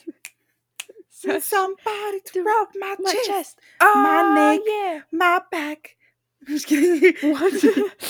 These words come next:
Speaker 1: right,
Speaker 2: Just
Speaker 1: go.
Speaker 2: a different song.
Speaker 1: Yeah.
Speaker 2: Okay. D T R.
Speaker 1: Oh, my goodness.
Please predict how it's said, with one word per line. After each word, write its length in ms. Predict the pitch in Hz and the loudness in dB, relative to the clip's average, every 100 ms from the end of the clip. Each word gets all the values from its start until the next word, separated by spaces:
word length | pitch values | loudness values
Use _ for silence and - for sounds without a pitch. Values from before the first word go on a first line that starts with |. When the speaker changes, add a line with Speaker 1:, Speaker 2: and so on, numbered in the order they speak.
| - - - | -10 -12 -8
Speaker 1:
right, 180 | 208 196 | -4 2
Speaker 2:
Just 160 | 247 226 | 2 2
Speaker 1:
go. 80 | |
Speaker 2:
a 60 | 220 | 0
different 260 | 208 214 202 | -2 -4 -8
song. 220 | 208 220 _ _ - | -10 -12 _ _ -6
Speaker 1:
Yeah. 120 | 202 | -2
Speaker 2:
Okay. 80 | 202 220 _ _ _ _ _ _ - | -2 -4 _ _ _ _ _ _ -8
D 120 | 208 | -6
T 220 | - 190 | -4 -4
R. 260 | 160 147 202 _ _ _ - | -4 -6 -14 _ _ _ -10
Speaker 1:
Oh, 300 | 262 208 214 | -8 -10 -14
my 180 | 196 226 | -20 -16
goodness. 380 | 226 226 220 | -12 -12 -14